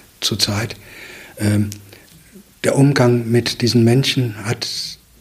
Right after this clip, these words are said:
diese Eitelkeit ein bisschen, ein bisschen viel ganz eigentlich zum Verschwinden gebracht. Und, äh, für mich ist Kunst was ganz Demütiges. Das ist einfach ein, ein Geschenk, dass man das machen kann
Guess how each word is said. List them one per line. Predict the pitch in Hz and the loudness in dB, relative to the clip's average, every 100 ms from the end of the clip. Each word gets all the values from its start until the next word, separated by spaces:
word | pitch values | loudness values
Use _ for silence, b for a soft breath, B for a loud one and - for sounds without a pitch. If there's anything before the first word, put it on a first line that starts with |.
| - _ _ - | -20 _ _ -10
diese | 117 107 113 | -6 -4 -2
Eitelkeit | 113 117 107 113 110 113 | -4 -6 -8 -4 -4 -6
ein | 101 101 | -6 -4
bisschen, | 113 - - 107 107 104 - B B B B B | -4 -4 -4 -4 -6 -10 -20 B B B B B
ein | - | -6
bisschen | 107 107 107 | 0 0 0
viel | - 110 113 | -2 -2 0
ganz | 113 101 98 | 0 0 -2
eigentlich | 95 104 107 | -4 -6 -6
zum | - 110 | -8 -8
Verschwinden | 101 - 104 87 85 | -8 -8 -6 -6 -8
gebracht. | 90 - 92 - - B B B B | -14 -12 -12 -12 -16 B B B B
Und, | 98 104 - | -6 -4 -4
äh, | 101 95 95 B B | -4 -4 -6 B B
für | - | -2
mich | 113 131 | 0 2
ist | - | 0
Kunst | - 120 120 | 0 0 -2
was | 113 104 | -2 -2
ganz | 117 110 - | -2 -4 -4
Demütiges. | 101 95 90 92 80 - - - _ _ B B B | -4 -4 -4 -10 -10 -8 -8 -10 _ _ B B B
Das | - | -8
ist | 107 107 | -4 -2
einfach | 117 113 113 98 | 0 0 -2 -4
ein, | - 104 104 101 B B B | -4 -4 -4 -8 B B B
ein | 107 | -4
Geschenk, | 98 - 117 127 - B B B B B | -2 2 2 2 -2 B B B B B
dass | 104 98 | -6 -2
man | 104 | 0
das | 104 101 | 0 0
machen | 113 113 131 | 0 -2 -4
kann | - 120 165 165 | -2 0 -2 -4